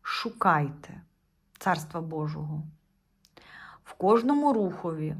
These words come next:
шукайте щастя в дрібничках. Знаєте, е, сьогодні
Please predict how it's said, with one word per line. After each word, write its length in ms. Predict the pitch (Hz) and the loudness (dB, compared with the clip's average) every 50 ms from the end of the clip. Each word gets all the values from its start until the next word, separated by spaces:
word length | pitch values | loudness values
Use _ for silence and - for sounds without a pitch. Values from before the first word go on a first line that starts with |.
| - - - _ - - - - - | -10 -14 -18 _ -16 -16 -14 -14 -12
шукайте 680 | - - - 202 - - 240 262 277 277 277 - 240 | -8 -6 -6 -4 4 6 8 8 8 6 4 0 0
щастя 560 | 226 - - - 233 214 226 226 - - 226 | 0 0 0 4 4 4 4 4 0 -4 -4
в 40 | 202 | -4
дрібничках. 680 | 190 180 185 202 180 175 175 180 175 170 - - 165 165 | -2 -2 -2 -2 0 0 0 0 0 -2 -4 -6 -6 -4
Знаєте, 480 | 170 220 254 320 370 - - 214 202 196 - - - - - - - - _ - | 0 0 0 0 0 -2 -4 -4 -4 -4 -10 -16 -20 -20 -20 -20 -20 -20 _ -6
е, 840 | 185 196 196 185 185 185 180 180 180 175 175 175 170 170 170 170 175 | -2 -2 0 0 0 0 0 0 0 0 0 -2 -2 -2 -4 -4 -6
сьогодні 460 | - - 185 202 208 190 180 180 | -6 -4 -2 0 0 0 0 -2